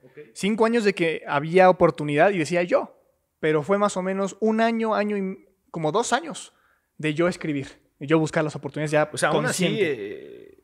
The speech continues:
Speaker 2: Fue un
Speaker 1: tuvi-,
Speaker 2: chorro.
Speaker 1: estuviste mucho tiempo buscando,
Speaker 2: Claro.
Speaker 1: provocando tu oportunidad para estar ahí.
Speaker 2: Sobre todo, intentando volverme bueno. Y
Speaker 1: Intentando
Speaker 2: una vez
Speaker 1: volverme bueno.
Speaker 2: Sí, sí. Porque sería muy arrogante decir que soy buenísimo.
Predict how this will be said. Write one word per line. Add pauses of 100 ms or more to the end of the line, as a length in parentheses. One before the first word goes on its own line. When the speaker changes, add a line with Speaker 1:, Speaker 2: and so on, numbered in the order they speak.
(120)
Speaker 2:
Fue
un
Speaker 1:
tuvi-,
Speaker 2:
chorro.
Speaker 1:
estuviste
mucho
tiempo
buscando, (220)
Speaker 2:
Claro.
Speaker 1:
provocando
tu
oportunidad
para
estar
ahí. (120)
Speaker 2:
Sobre
todo, (200)
intentando
volverme
bueno. (640)
Y
Speaker 1:
Intentando
Speaker 2:
una
vez
Speaker 1:
volverme
bueno.
Speaker 2:
Sí,
sí. (140)
Porque
sería
muy
arrogante
decir
que
soy
buenísimo.